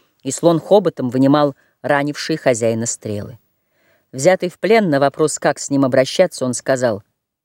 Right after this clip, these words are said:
«Как с царем?» «Больше ты ничего не скажешь?» переспросили его. «Если Александр настоящий царь, этого довольно», ответил Пор. Александр спросил, кто научил Таксила и Пора их благородству и мудрости.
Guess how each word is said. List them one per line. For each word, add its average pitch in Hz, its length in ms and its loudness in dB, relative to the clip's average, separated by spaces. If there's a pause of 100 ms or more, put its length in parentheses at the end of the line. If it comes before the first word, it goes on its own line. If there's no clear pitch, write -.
(180)
«Как - 200 -16
с - 80 -12
царем?» 175 400 2 (1040)
«Больше 254 280 0
ты 262 80 -2
ничего 262 300 2
не 311 120 4
скажешь?» - 480 -2 (280)
переспросили 127 600 -2
его. 107 260 -4 (340)
«Если 320 220 2
Александр 320 520 2
настоящий 240 560 2
царь, 143 340 2 (500)
этого 175 300 0
довольно», 233 420 4
ответил 123 360 -4
Пор. - 320 -8 (800)
Александр 226 420 0
спросил, 226 400 0
кто 226 160 0
научил 226 340 2
Таксила 208 380 0
и 208 80 2
Пора 165 340 2 (500)
их 160 180 -4
благородству 175 640 2
и 175 60 0
мудрости. 135 600 -2